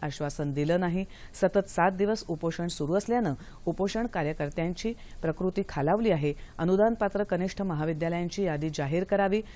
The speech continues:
तसंच विनावेतन काम करणाऱ्या शिक्षकांना मोबदला मिळावा, या उपोषणकर्त्यांच्या प्रमुख मागण्या आहेत. याबाबत सरकारनं ठोस निर्णय घेतल्याशिवाय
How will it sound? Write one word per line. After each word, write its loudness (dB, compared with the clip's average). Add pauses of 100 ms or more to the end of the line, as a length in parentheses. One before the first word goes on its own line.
(180)
तसंच 2
विनावेतन 2
काम 0
करणाऱ्या 0
शिक्षकांना -4
मोबदला 0
मिळावा, 0 (340)
या 4
उपोषणकर्त्यांच्या 0
प्रमुख -2 (100)
मागण्या -2
आहेत. -6 (440)
याबाबत 6
सरकारनं 2
ठोस -2
निर्णय 0
घेतल्याशिवाय 2